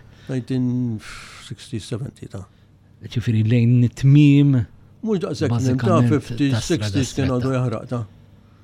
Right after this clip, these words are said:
Speaker 2: Sew,
Speaker 1: Kien
Speaker 2: ġifieri
Speaker 1: għadu jaħraq, kien
Speaker 2: qed
Speaker 1: għadu jaħraq.
Speaker 2: nitkellmu, dak iż-żmien kien hemm ukoll Adalina Tart.
Speaker 1: Ad-, Dalina, Dalina Omu, Om Giuseppe, Om, Om Joey.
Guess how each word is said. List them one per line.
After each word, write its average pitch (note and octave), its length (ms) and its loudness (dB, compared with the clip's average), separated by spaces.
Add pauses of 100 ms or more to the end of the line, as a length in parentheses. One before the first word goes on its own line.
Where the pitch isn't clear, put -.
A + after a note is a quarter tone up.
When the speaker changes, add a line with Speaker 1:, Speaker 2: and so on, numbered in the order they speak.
(400)
Speaker 2:
Sew, G2 240 -2
Speaker 1:
Kien - 160 4
Speaker 2:
ġifieri C#3+ 160 4
Speaker 1:
għadu B2+ 100 2
jaħraq, A2+ 320 -6
kien - 100 -20
Speaker 2:
qed C#3 140 -2
Speaker 1:
għadu E3 80 6
jaħraq. A#2+ 160 4
Speaker 2:
nitkellmu, C#3 500 2 (1160)
dak C3 120 -2
iż-żmien C3+ 240 2
kien B2 120 0
hemm C3 180 4
ukoll A#2+ 340 0
Adalina A#2 560 2
Tart. - 460 -8 (720)
Speaker 1:
Ad-, B2+ 220 -8
Dalina, C3+ 560 -2
Dalina C3+ 420 -2
Omu, A#2 400 -4
Om A#2+ 180 -6
Giuseppe, A2 460 -6 (240)
Om, C3+ 320 -2
Om C3 220 -4
Joey. A2+ 340 -4